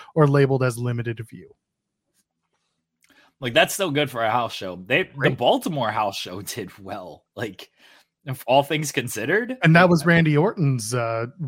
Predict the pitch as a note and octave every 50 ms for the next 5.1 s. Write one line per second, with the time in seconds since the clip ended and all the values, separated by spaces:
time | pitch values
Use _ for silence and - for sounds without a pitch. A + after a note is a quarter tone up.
0 | A#2+ - C#3+ C#3 C#3 D#3+ D#3+ D3+ C#3 B2 B2+ C#3 - - C#3+ A#2+ A2+ G#2+ B2 B2+
1 | C3+ - - B2 - - - - _ _ _ _ _ _ _ _ _ _ _ _
2 | _ _ _ _ E3+ F3 F3 E3+ D#3+ F3 F3+ - - E3+ G3+ A3+ A#3 G3+ D#3+ D#3
3 | D3 C#3 - A#2 A#2 - - - A2 G2+ G2+ G2 G2 F#2+ F#2 F2+ E2 _ _ _
4 | - A2+ - - - A2 G#2 G#2 G2+ F#2+ - - - - A#2 A2 G#2 G2+ F#2+ F2+
5 | F2+ F2+